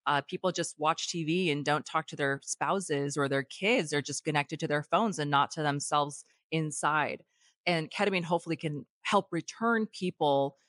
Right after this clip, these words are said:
to who they used to be, and getting ketamine out there, um, in a much bigger way so people can understand themselves,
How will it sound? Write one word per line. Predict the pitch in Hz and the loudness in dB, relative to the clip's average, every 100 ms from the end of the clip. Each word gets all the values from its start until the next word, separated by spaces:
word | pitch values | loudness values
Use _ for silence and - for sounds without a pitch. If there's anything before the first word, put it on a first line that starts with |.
| _ - | _ -6
to | 190 165 151 151 151 - | 2 2 4 0 -2 -2
who | 208 | 0
they | 175 | 0
used | 156 143 - | 0 -4 -6
to | - | -10
be, | - 131 - _ _ _ _ - | -10 -10 -12 _ _ _ _ -4
and | 156 143 143 143 135 - _ - | 0 2 2 -2 -6 -10 _ -2
getting | - 185 175 170 | 2 4 2 -2
ketamine | 196 170 165 151 - | -2 0 0 -2 0
out | 151 170 165 | 0 0 2
there, | 156 139 135 143 - _ _ - | 2 4 2 -2 -8 _ _ -2
um, | 135 131 165 | -2 -2 0
in | 160 | 2
a | |
much | 151 160 165 - - | 0 0 0 -2 -2
bigger | 165 151 143 | 0 0 0
way | 151 151 | 2 2
so | - - | 0 -8
people | 151 156 151 | -6 -4 -2
can | 156 | -2
understand | 143 135 - 151 147 | -2 -2 -4 0 0
themselves, | 143 139 139 135 135 - | -2 -2 0 2 0 -4